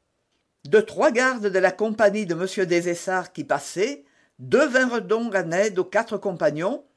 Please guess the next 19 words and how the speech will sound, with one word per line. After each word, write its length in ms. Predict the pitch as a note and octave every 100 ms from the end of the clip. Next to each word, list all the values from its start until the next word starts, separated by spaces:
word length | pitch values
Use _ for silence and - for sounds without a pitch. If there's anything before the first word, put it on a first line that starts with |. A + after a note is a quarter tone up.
| _ _
tandis 320 | G3+ A3+ A3+
que 80 | A3+
l'autre 340 | G3+ A3 G#3
courait 480 | E3+ - A3 A3+ A#3
à 60 | G3
l'hôtel 360 | F#3 F#3 F#3
de 60 | E3
monsieur 320 | D#3 F3 G3+
de 80 | D3+
Tréville 500 | C3+ D#3 D3+ G3 B3+
en 120 | F3+
criant : « 520 | - E3+ E3+ D#3+ C#3+ B2+ _ _ _
À 160 | C#4+ D#4+
nous, 280 | D#4+ D4
mousquetaires, 880 | A#3+ A3+ A3 A#3+ A#3+ B3 A3 F#3+ G#3+ -
à 140 | C#4+
nous ! » 340 | D#4 C#4 F3 - _ _ _ _ _ _ _ _ _ _ _ _ _ _ -
Comme 220 | F#3 G3
d'habitude, 680 | F#3+ F3 E3+ F3 A3 A3